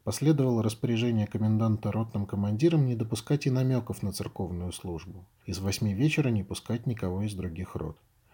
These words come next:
Однако я настаивал, всё же попытаемся в пекарне совершить службу.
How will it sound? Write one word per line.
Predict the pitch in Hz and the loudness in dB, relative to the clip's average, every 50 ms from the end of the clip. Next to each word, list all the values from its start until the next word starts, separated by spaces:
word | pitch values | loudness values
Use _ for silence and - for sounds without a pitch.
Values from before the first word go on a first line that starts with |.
| - _ - | -20 _ -10
Однако | - 90 95 107 127 143 - - | -6 0 2 4 4 4 4 2
я | 143 139 139 | 4 4 6
настаивал, | 139 139 123 - - - - 110 104 101 92 90 92 92 92 | 6 4 4 2 0 -2 -2 0 0 0 0 0 -2 -4 -4
всё | - - - - 135 147 | -4 -6 -4 0 2 4
же | 147 147 147 | 4 4 4
попытаемся | 143 - 117 - 107 101 - 98 98 107 120 123 - - | 2 0 -2 -2 -2 -2 0 0 0 0 0 0 -2 -4
в | 120 - | -4 -6
пекарне | - - - - 98 95 - 117 110 | -8 -10 -8 -6 -6 -4 -2 -2 -2
совершить | 110 - - 107 98 - - - 90 87 - | -2 -2 -4 -4 -4 -4 -6 -6 -6 -6 -8
службу. | - - 85 82 80 78 78 - - - - | -8 -6 -6 -6 -6 -6 -8 -12 -16 -16 -16